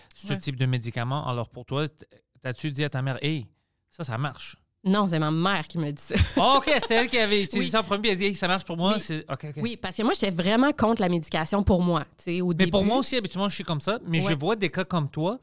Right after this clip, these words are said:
Speaker 2: Ouais.
Speaker 1: puis là, je peux rien dire parce que si ça marche,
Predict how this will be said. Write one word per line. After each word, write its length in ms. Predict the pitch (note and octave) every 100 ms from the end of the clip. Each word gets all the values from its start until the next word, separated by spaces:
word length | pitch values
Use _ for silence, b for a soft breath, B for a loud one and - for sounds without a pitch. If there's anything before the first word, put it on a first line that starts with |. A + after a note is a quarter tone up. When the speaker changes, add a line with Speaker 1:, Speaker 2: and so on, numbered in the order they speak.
| -
Speaker 2:
Ouais. 160 | G3 -
Speaker 1:
puis 100 | E3+
là, 160 | E3 G#3+
je 80 | -
peux 120 | F3
rien 260 | D3+ D#3+
dire 140 | D#3 G3
parce 140 | D3+
que 80 | -
si 180 | - A#3
ça 220 | - F#3+
marche, 580 | D3+ D3+ G3+ A#3+ -